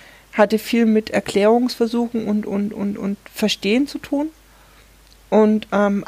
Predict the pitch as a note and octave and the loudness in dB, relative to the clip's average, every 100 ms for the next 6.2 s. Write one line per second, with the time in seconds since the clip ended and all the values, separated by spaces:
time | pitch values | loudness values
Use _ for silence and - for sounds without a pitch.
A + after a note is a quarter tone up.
0 | - G#3 G#3 - G3 - G3 - A#3 A#3 | -4 0 2 2 0 -2 -4 0 0 2
1 | B3 A#3+ - G3+ G3+ - - G3+ A#3 C4+ | 0 -2 -2 -4 -4 -4 2 4 4 0
2 | C#4 A#3+ A#3+ B3 - - A#3+ A#3+ A#3+ A3+ | -2 -2 -2 -4 -6 -4 -4 -2 -2 -2
3 | A#3+ A#3+ - - B3 B3+ - - - - | -6 -6 -12 -10 -10 -10 -18 -20 -20 -20
4 | - - A3+ G3+ G3+ G#3+ A#3 A3 A3+ - | -4 2 4 6 4 4 0 2 2 0
5 | G#3+ - A3 - G#3+ G#3 A3 G#3+ G#3 G#3 | -2 -2 -10 -6 -6 -2 -2 -2 -2 -2
6 | G#3+ | -4